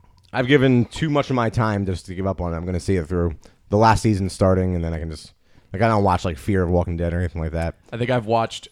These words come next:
Speaker 2: two total episodes of that whole
Speaker 1: There's another
Speaker 2: series.
Speaker 1: spinoff series coming, which I won't watch that. But I'm just gonna finish it, and that'll be that. But it has gotten good lately.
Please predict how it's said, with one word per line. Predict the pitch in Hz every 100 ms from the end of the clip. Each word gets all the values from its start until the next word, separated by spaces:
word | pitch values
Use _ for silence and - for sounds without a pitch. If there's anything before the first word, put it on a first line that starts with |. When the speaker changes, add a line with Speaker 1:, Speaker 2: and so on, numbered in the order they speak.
| -
Speaker 2:
two | - 120
total | 117 107 104
episodes | 95 - - 82 104
of |
that | 92 98
whole | - 95
Speaker 1:
There's | 101 110
another | 110 117 120 107
Speaker 2:
series. | 90 104
Speaker 1:
spinoff | 98 -
series | 101 95 92
coming, | - 95 92 92
which | 87 90
I | 82
won't | 78 92 92
watch | 73 80 -
that. | 80 80 - _ - - _
But | 87 85
I'm | 90
just | 85
gonna | 95
finish | - 131 131
it, | 131 - -
and | 87 95 92
that'll | 90 90
be | 87
that. | 78 - - -
But | 110 113 _ - _ _ _ -
it | 110
has | 175 151
gotten | 160 135
good | 120 107 92 - - _ _ _ -
lately. | 101 80 78